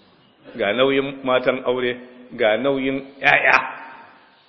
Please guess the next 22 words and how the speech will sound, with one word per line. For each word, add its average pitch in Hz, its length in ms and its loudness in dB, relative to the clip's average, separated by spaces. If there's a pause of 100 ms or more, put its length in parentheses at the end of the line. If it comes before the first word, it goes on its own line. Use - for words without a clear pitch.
(880)
To, 113 100 -4
ba 139 140 6
mamaki 127 420 2
ma 123 160 4
mai 120 160 -2
yawa 127 180 4
akwai 131 240 -2
iyaye 123 280 6
a 113 80 2
gidan, 117 200 -4
kuma 123 200 -6
ga 120 140 4
nauyinsu. 113 400 -4 (800)
Mai 120 140 -2
yawa 160 180 8
da 156 60 0
ƴan 139 280 0
uwa 139 160 6
su 151 120 -4
ma 165 140 6
ga 156 180 6
nauyinsu. 131 400 -2